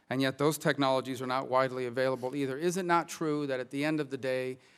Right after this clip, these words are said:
access to internet in Cuba is not simply a function of capacity, because there are multiple other company, countries around the world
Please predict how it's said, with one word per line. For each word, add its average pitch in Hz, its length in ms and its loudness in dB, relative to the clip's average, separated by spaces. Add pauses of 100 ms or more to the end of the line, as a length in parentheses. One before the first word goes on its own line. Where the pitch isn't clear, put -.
(140)
access 165 400 2
to - 160 -6
internet 147 360 0
in 127 120 -8
Cuba 127 440 0
is 117 140 -8
not 143 220 2
simply 131 360 -4
a 120 40 -6
function 135 420 -6
of 110 140 -14
capacity, 127 640 -4
because 131 340 -6
there 127 80 0
are 123 60 2
multiple 135 520 0
other 135 160 0
company, 139 440 -4
countries 143 480 -4
around 131 240 -2
the 127 60 -4
world 131 360 0